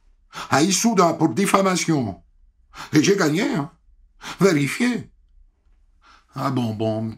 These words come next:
bien, bien. Alors que faisiez-vous le vingt et un juillet dix-neuf cent quarante-six, monsieur ?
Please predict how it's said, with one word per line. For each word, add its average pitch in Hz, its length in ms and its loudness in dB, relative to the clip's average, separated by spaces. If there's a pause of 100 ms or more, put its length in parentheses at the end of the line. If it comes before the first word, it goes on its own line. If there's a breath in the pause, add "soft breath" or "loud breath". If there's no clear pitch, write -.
bien, 120 360 -4
bien. 113 440 -6 (1040 loud breath)
Alors 180 320 2
que 180 140 6
faisiez-vous 147 520 2
le 127 100 0
vingt 117 340 -2
et 123 80 -2
un 120 140 -2
juillet 110 460 -2
dix-neuf 110 400 -8
cent 107 180 -8
quarante-six, 110 640 -8
monsieur ? 135 480 -10